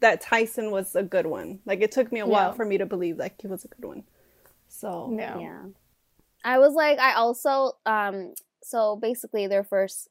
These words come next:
Speaker 3: sexual situation, um, was kind of, you know, blurry in the sense where she felt like she was obligated to have sex with him.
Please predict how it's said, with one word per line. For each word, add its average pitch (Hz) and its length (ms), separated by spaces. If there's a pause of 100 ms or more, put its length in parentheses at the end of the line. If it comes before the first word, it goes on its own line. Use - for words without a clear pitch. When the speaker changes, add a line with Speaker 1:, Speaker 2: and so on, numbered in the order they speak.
(120)
Speaker 3:
sexual 214 420
situation, 185 800 (440)
um, 202 440
was 220 200
kind 202 300
of, 180 280 (120)
you 196 140
know, 175 420 (180)
blurry 185 720
in 220 100
the 208 120
sense 196 400
where 190 200
she 233 240
felt 196 220
like 202 140
she - 100
was 180 140
obligated 196 560
to - 80
have 190 140
sex 202 240
with - 140
him. 226 280